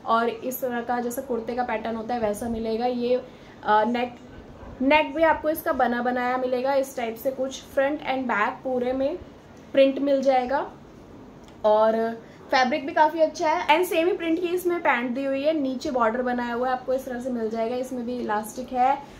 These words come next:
और excel size में मैंने मंगवाया और मम्मी को एकदम perfectly fit आया था। दुपट्टा भी इसका same है but जॉर्जेट में है, तो काफ़ी सुंदर लग रहा है, काफ़ी अच्छा इसका दुपट्टा है।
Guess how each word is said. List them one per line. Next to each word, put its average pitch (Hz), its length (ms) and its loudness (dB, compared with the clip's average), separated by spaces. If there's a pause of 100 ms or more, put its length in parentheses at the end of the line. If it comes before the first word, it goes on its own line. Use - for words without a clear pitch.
(240)
और 233 200 2
excel 269 420 0
size 277 200 0
में 240 80 -4
मैंने 226 160 -4
मंगवाया 214 360 -2
और 254 100 -2
मम्मी 240 160 -4
को 233 60 -6
एकदम 233 180 -4
perfectly 220 480 -4
fit 240 240 -6
आया 214 160 2
था। 254 120 -4
दुपट्टा 240 560 0
भी 294 180 0
इसका 302 260 -4
same 277 260 -2
है 262 120 -4
but 254 120 2
जॉर्जेट 208 600 -2
में 233 160 -6
है, 254 200 -6 (280)
तो 233 60 -12
काफ़ी 220 360 -4
सुंदर 214 420 -2
लग 214 180 -2
रहा 220 140 -4
है, 226 60 -10
काफ़ी - 380 -8
अच्छा - 440 -6
इसका 254 220 -6
दुपट्टा 254 440 -4
है। - 420 -4